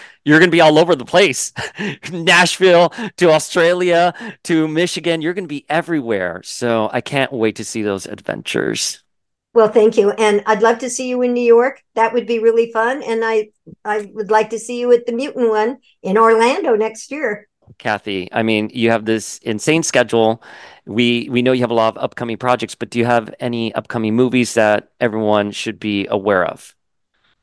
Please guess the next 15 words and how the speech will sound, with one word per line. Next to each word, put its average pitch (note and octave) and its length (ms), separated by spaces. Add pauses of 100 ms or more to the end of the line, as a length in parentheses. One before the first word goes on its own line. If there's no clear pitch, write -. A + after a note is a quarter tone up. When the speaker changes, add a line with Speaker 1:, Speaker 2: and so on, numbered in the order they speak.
(160)
Speaker 2:
Yes, G#3+ 320
I A3 140
have A3 320
a G3+ 80
new A3 200
movie C4+ 340
coming A3+ 340
out, G#3+ 280
and G3+ 140
it's F3 160
called G3+ 320
The F3 180
Empty G3 380
Church. - 580 (400)
And F#3 440